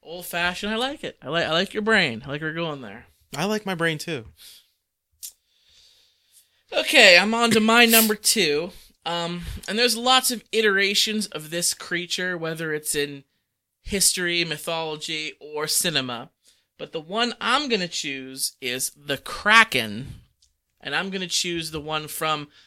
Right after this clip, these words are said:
Speaker 1: the Pirates of the Caribbean movie franchise. You see it in Pirates of the Caribbean, Dead Man's Chest. That's mainly where it, and, oh, what a, what a,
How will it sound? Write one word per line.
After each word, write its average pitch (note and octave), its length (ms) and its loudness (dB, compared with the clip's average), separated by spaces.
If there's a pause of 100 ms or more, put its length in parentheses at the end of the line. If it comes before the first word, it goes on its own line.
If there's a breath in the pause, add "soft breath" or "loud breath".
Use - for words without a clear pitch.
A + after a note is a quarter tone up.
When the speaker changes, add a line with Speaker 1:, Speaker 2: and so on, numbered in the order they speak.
(140 soft breath)
Speaker 1:
the C3+ 80 -8
Pirates F#3 580 6
of E3 100 -4
the D3 80 -2
Caribbean D3 720 -2
movie B2 280 -8
franchise. - 720 -12 (340 loud breath)
You D#3 100 -4
see G3 360 4
it F#3 160 2
in D#3 320 -2
Pirates - 1120 -2
of D3+ 120 -10
the D3+ 60 -10
Caribbean, D3 480 -4
Dead C#3+ 220 -2
Man's C3 280 -6
Chest. - 580 -2
That's D3 200 -10
mainly C#3+ 340 -6
where C3 260 -2
it, C3 140 -10 (440 soft breath)
and, - 180 -8 (340)
oh, C#3+ 320 -4 (300 loud breath)
what F#3+ 160 -4
a, C#3+ 60 -4
what F3 160 -2
a, C3 160 -6